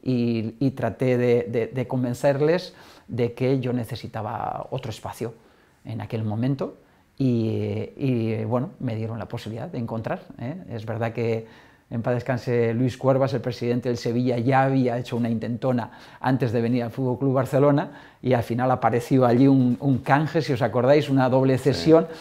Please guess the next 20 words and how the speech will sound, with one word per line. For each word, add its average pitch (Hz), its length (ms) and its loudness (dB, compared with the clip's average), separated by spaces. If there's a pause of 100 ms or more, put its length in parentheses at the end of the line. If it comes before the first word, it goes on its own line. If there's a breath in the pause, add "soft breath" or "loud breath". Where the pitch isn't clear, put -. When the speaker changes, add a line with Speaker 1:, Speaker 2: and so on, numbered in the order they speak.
(160 loud breath)
Speaker 1:
entrenando 135 760 4
y 151 160 8
yo, 190 260 8
que 135 140 -2
cada 117 260 2
uno 135 240 4
cambiamos 127 500 2
de 135 100 2
equipo, 185 440 2 (400 loud breath)
y 131 220 4
yo 135 120 6
la 139 100 8
verdad 131 200 2
es 131 100 -6
que 143 140 0
reconozco 113 540 -8
que 127 80 -8
encontré 113 580 -6
en 117 100 -8
Sevilla, 117 680 -2